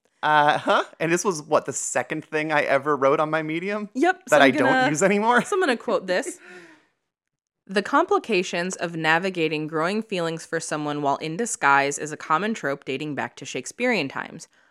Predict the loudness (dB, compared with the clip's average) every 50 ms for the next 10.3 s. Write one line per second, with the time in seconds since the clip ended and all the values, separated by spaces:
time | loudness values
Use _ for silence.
0 | _ _ -8 -2 -2 0 0 0 -2 -2 -2 -2 -2 -2 -4 -6 -6 -6 -4 -4
1 | -2 -2 -2 -2 -6 -8 -6 -6 -4 -4 -4 -2 -2 -4 -4 -6 -8 -10 -12 -10
2 | -8 -10 -8 -6 -4 -4 -4 -4 -6 -8 -6 -6 -6 -6 -6 -8 -10 -12 -12 -12
3 | -14 -14 -6 -2 0 2 4 4 2 2 0 -4 -2 -2 0 0 0 -2 -2 -4
4 | -6 -6 -6 -4 -6 -8 -6 -4 -4 -4 -6 -6 -6 -4 -4 -2 -4 -4 -6 -4
5 | -2 0 0 0 0 0 0 2 0 0 0 -6 -10 -10 -10 -8 -8 -8 -8 -8
6 | -10 -16 -18 -20 -20 _ _ _ _ _ _ _ _ _ _ -4 -4 -2 0 0
7 | -2 -2 -4 -8 -6 -6 -6 -4 -4 -4 -4 -2 0 0 0 0 0 -2 -4 -2
8 | -2 0 0 0 0 -2 -4 -8 -6 -6 -6 -6 -6 -8 -8 -6 -6 -6 -4 -2
9 | -2 -2 0 -2 -4 -6 -6 -6 -6 -4 -4 -4 -2 -2 -4 -4 -4 -4 -2 0
10 | 0 0 -2 -4 -8